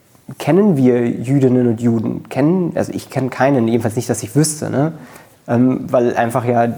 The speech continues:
ähm, diese ganze Gemeinschaft eben danach au-, entweder ausgewandert ist oder vorher deportiert wurde. Und da wurde ja so viel an kultureller, an kulturellem Wert in Deutschland kaputt gemacht, dass man jetzt auch gar kein Wissen darüber hat.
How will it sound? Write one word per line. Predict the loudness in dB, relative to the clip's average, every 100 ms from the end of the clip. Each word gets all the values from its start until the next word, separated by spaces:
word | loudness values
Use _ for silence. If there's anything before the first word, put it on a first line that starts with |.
| -8
ähm, | -8 -6 -6 -6
diese | -6 -2
ganze | 0 0 0
Gemeinschaft | 0 2 0 -4 -6 -12 -20 _ _ _ _ _
eben | 0 2 0 -2
danach | -2 -2 0
au-, | 0
entweder | 0 0 2 2
ausgewandert | 0 -2 0 0 0
ist | -2 -4
oder | -2 0 0 -2 -10 -20 -8
vorher | -2 0
deportiert | 0 -4 -2 0 2
wurde. | 2 0 0
Und | -2 -6 -14 -20 -20 -8
da | -2
wurde | 2 2
ja |
so | 2 2 0
viel | 2 0
an | 0 -2
kultureller, | -4 -2 0 2 2 2 0 -2 -10 -20 _ _ _ -10
an | -4
kulturellem | -2 0 2 2 2
Wert | 2 2 -2 -10 -16 -6
in | 0
Deutschland | 0 0 -4
kaputt | -6 -2 -2 0
gemacht, | 0 2 0 -4 -20 -20 _ _ _ -6
dass | -4 -2 -4 0
man | 0
jetzt | 0
auch | -2
gar | 0 -2
kein | 0 0
Wissen | 0 -2 0
darüber | 0 2 0
hat. | 0 -2